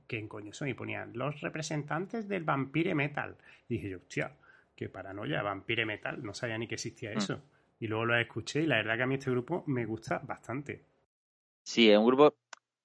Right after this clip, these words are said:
Speaker 2: yo siempre he tenido una relación con ellos de amor-odio, por así decirlo, porque son la parafernalia que tienen, o sea, por ejemplo, Danny Fields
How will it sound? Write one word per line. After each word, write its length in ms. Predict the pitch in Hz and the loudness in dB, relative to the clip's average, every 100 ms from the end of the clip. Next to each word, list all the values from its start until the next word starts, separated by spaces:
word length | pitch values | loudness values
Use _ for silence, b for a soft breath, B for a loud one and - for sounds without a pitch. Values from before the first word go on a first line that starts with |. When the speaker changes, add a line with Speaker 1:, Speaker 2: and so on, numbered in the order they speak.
| _ 123 120 110 - - 117 | _ -14 -14 -16 -20 -20 -6
Speaker 2:
yo 180 | 127 202 | 2 2
siempre 460 | - 190 185 - 175 | 6 8 8 10 8
he 40 | |
tenido 320 | 160 151 143 | 8 8 10
una 140 | 139 123 | 10 10
relación 380 | 123 120 120 | 8 6 4
con 160 | 117 123 | 2 4
ellos 260 | 143 143 127 | 6 4 4
de 340 | 104 110 107 104 | 4 4 8 8
amor-odio, 760 | 107 117 117 113 92 87 78 - | 8 8 10 10 8 0 -8 -2
por 140 | 101 | 2
así 200 | 98 - | 2 2
decirlo, 420 | 104 101 87 82 b b b b b _ _ | -2 -2 -6 -6 b b b b b _ _
porque 480 | 120 110 120 117 113 _ _ - _ _ | 4 6 6 4 4 _ _ -20 _ _
son 460 | - 127 123 117 - _ - | 0 2 2 -2 -8 _ -18
la 320 | - 110 107 | -2 4 6
parafernalia 720 | 117 110 107 110 110 147 151 | 6 4 2 -4 0 2 2
que 80 | 131 | -2
tienen, 440 | 123 151 127 120 175 | 0 0 2 -2 -6
o 1000 | 160 _ _ _ _ _ _ _ _ - | -16 _ _ _ _ _ _ _ _ -2
sea, 120 | 95 | 0
por 120 | 98 | 0
ejemplo, 220 | 107 101 98 | 2 4 6
Danny 220 | 110 117 | 4 2
Fields 360 | - 135 - | 2 2 0